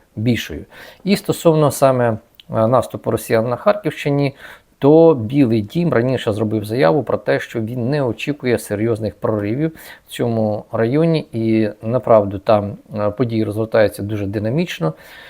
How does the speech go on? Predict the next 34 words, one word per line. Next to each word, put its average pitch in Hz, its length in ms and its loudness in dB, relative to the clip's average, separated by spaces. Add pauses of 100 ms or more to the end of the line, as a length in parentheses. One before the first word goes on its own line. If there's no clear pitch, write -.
(540)
Росіяни 135 500 4
мають 123 420 4
тактичний 165 520 0
успіх, 160 500 0
але 127 380 8
окремі 123 420 0
позиції 113 460 -4
наші 113 240 -4
військові 113 300 -4
повертають. 131 720 2
Я 117 220 4
просто 120 580 0
закликаю 110 480 0
вас, 151 320 4
як 101 260 -2
і 110 40 -2
робив 104 260 -2
це 104 120 -10
попередні 107 460 -4
кілька 101 260 -6
днів, 127 280 0
не 113 120 0
робити 117 360 0
поспішних - 580 -8
висновків. 92 460 -8
Бо 104 100 -2
зараз 117 240 2
бачу 110 280 -4
дуже 104 220 -4
багато 104 360 -2
хайпожерів 151 600 -2 (420)
на 123 120 0
цій 110 140 -6
темі, 147 400 0